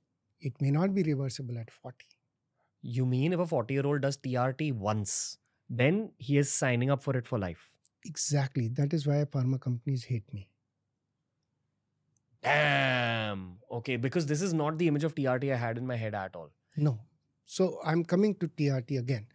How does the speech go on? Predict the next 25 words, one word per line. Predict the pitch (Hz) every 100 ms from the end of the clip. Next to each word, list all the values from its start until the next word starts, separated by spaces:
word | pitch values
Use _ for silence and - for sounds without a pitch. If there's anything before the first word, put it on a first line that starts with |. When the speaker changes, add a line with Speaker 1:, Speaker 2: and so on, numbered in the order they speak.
| _ - - - - _ _ _ _ _ _ _ _ _
Speaker 1:
So | - 185
one | 165 147 208 262
was | 247 240 196
this | 208 196 160 - _ - -
boy | 233 143 147 160 208 254 _ _ _ _
who | - 170
wants | 151 160 180 -
to | 185
have | 175 160
a |
child, | 165 - 151 147 156
the | 156 135 -
couple | 156 147 170
wants | 156 151 151
to | 170
have | 156 156
a | 160
child, | - 151 156 190
you | 170 143
should | - 151
not | 139 147 151
give | 143 135
testosterone. | 131 - 147 - - 143 175 160
You | 139
have | 143